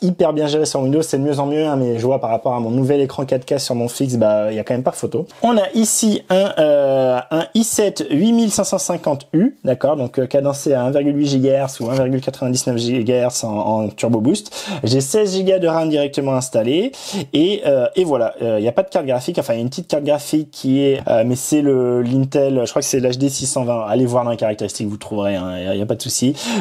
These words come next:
Moi, je l'avais, euh, livré directement à Win-, Windows dix Pro, euh, donc ça, c'était cool aussi. Bon, moi, je suis pas un grand, euh, je suis pas un grand utilisateur de stylet, donc j'aurais du mal à vraiment juger tout ça, hein, je vais pouvoir dézoomer. J'aurais du mal à, à vraiment juger ça,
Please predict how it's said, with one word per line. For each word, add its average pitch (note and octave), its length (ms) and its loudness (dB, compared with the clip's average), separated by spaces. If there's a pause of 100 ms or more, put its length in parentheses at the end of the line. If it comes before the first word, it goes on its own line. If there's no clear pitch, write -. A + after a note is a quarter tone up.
Moi, - 100 4
je C#3 80 -2
l'avais, C#3 380 2
euh, A2+ 460 4
livré B2+ 260 0
directement C3+ 320 -2
à C3 80 2
Win-, B2+ 260 0
Windows C#3 280 4
dix C3+ 260 0
Pro, D#3 460 -2
euh, G#2 380 2
donc G#2 180 -6
ça, C3 80 -2
c'était B2 280 -6
cool D3+ 240 0
aussi. D3+ 360 0
Bon, C#3 140 2
moi, C3+ 140 0
je C3+ 60 -8
suis C#3 100 -2
pas D3 160 0
un C3+ 120 0
grand, B2+ 340 0
euh, A2 140 4
je G#2+ 60 0
suis - 80 -12
pas C#3+ 100 0
un C3 60 0
grand C3+ 120 2
utilisateur B2+ 460 0
de B2 60 2
stylet, C3 300 0
donc A#2+ 140 -2
j'aurais G2+ 140 -2
du G#2+ 100 0
mal D3 160 2
à C#3 60 4
vraiment B2+ 280 2
juger B2 260 0
tout - 120 -14
ça, B2 200 -4
hein, A#2 40 -4
je G#2+ 80 -6
vais G#2+ 40 -6
pouvoir B2 180 -4
dézoomer. A#2 400 -2 (420)
J'aurais A2+ 280 4
du A#2 100 2
mal D#3 180 4
à, A#2 560 2
à G#2 40 2
vraiment C#3 260 0
juger B2+ 260 0
ça, D#3+ 320 2